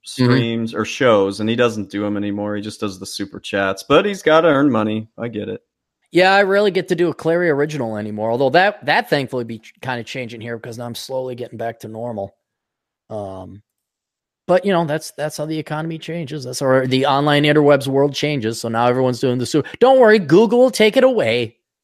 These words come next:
Speaker 2: I'm
Speaker 1: They'll
Speaker 2: sure.
Speaker 1: can-, they'll, "Oh, well, there's this will, oh my God," and then it'll be something new, and then they'll, and they'll take that away too. I,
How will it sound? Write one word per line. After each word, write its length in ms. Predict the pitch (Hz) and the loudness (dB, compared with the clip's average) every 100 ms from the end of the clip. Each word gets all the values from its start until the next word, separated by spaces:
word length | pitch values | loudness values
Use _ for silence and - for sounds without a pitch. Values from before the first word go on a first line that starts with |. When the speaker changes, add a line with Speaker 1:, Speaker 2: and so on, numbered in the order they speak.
| _ _ - | _ _ -8
Speaker 2:
I'm 140 | 107 | -4
Speaker 1:
They'll 260 | 113 131 123 | 2 4 6
Speaker 2:
sure. 0 | |
Speaker 1:
can-, 300 | 107 104 226 | 6 4 4
they'll, 260 | 202 214 202 | 4 4 6
"Oh, 280 | 226 240 277 | 4 6 6
well, 280 | 294 294 294 | 4 4 2
there's 240 | 294 285 | 0 -6
this 220 | 277 247 | -8 -8
will, 240 | 247 294 294 | -2 2 2
oh 120 | 277 | 0
my 160 | 294 294 | -6 -6
God," 300 | 262 277 285 | -4 -2 -2
and 160 | 240 | -4
then 120 | 202 220 | -4 -2
it'll 140 | 240 | -4
be 120 | 220 | -6
something 320 | 196 226 226 | -10 -10 -10
new, 340 | 175 151 151 151 | -8 -6 -6 -8
and 140 | 147 | -10
then 160 | 143 160 | -12 -12
they'll, 180 | 160 160 | -12 -12
and 180 | 151 151 | -12 -8
they'll 140 | 160 | -6
take 240 | 170 156 170 | -6 -10 -6
that 160 | 165 | -4
away 240 | 165 160 170 | -4 -4 -6
too. 280 | - 107 | -10 -8
I, 120 | 113 | -4